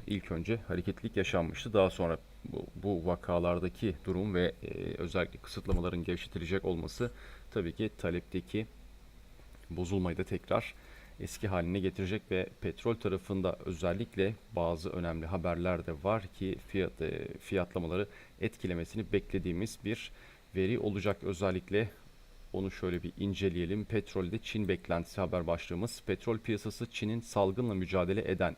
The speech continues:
en önemli şehirlerinden olan Şangay'da karantinaya alınmış alanlar dışında sıfır vaka görülmesinin etkisiyle daha istikrarlı bir görünüm sergiledi. Ve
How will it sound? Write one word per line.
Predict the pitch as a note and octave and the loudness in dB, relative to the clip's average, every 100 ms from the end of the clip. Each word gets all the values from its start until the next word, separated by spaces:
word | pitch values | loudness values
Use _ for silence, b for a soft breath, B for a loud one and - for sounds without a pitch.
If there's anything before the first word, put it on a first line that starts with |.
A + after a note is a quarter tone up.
| - | 0
en | A#2+ | 2
önemli | G#2 E2 D#2+ | 2 -2 -4
şehirlerinden | - F#2+ F#2 F#2 F2+ F2+ | -2 2 2 2 2 0
olan | F#2+ E2 D#2 | 0 -2 -4
Şangay'da | - G2+ F#2+ E2 F2+ | 0 0 2 0 -2
karantinaya | - F#2+ F#2 F#2 F#2 F#2+ | 0 0 0 0 0 0
alınmış | F#2 E2+ F2 - G2 | 0 0 -4 -4 0
alanlar | F#2 E2+ D#2+ - | 2 2 0 -2
dışında | G#2 - F2 D#2+ A#2 - B B | -4 -2 -4 2 2 2 B B
sıfır | - C3+ G#2 | -8 -4 -2
vaka | F2 F2 E2+ D#2+ | -2 0 0 0
görülmesinin | F#2 F#2+ E2+ - F2 | 2 0 0 -4 -4
etkisiyle | F#2 F2 - F#2 F#2 | -4 -8 -2 -2 0
daha | F2+ - | -2 -2
istikrarlı | F#2 - F#2+ - F2+ E2 D#2 | -6 -8 -10 0 0 0 -2
bir | F2+ | -2
görünüm | E2+ F2+ E2+ F2+ G#2 | -2 -2 -2 -2 -2
sergiledi. | - F#2+ F2+ F#2 E2+ E2+ B B B B B B B - | 0 0 2 0 0 -2 B B B B B B B -8
Ve | G2+ B2 | 4 6